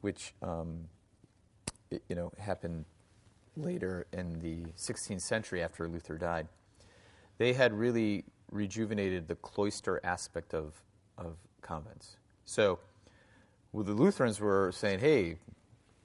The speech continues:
everyone should help and serve the poor or look outwardly towards helping our neighbor." Um, the, a lot of people who adhere to the Roman Catholic faith saw that as a destruction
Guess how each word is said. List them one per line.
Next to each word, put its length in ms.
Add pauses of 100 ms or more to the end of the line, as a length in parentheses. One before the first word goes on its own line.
(800)
everyone 340
should 200
help 240
and 100
serve 360
the 60
poor 760
or 280
look 320
outwardly 640
towards 680 (320)
helping 400
our 120
neighbor." 560 (840)
Um, 500 (1200)
the, 140 (640)
a 40
lot 60
of 100
people 200
who 140
adhere 300
to 120
the 60
Roman 140
Catholic 280
faith 240
saw 180
that 160
as 220
a 80
destruction 880